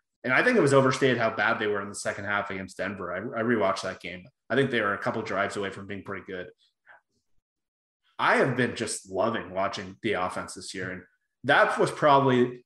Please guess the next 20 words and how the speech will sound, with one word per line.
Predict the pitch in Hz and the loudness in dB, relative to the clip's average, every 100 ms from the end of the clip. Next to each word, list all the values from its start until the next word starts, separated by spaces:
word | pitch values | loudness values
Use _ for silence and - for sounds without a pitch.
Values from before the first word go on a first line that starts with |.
| - | -2
to | |
answer | 147 156 | 0 0
your | 117 | -2
previous | - 143 127 | 0 0 0
question, | - 90 90 98 95 _ _ | -4 -8 -10 -12 -16 _ _
you | 120 113 | -2 -2
asked | 98 | -2
Dana, | 104 123 98 | -2 -2 -2
Shane | - 170 175 | -2 0 2
Waldron, | 123 131 98 | 4 4 2
that, | 104 | 0
I | 147 | 0
think | 156 127 | 0 0
that | 110 | -2
was | - | -2
by | 95 | -8
far | - 107 95 | -4 -4 -4
his | 98 | -6
best | - 90 - | -8 -8 -10
game | - 76 | -14 -18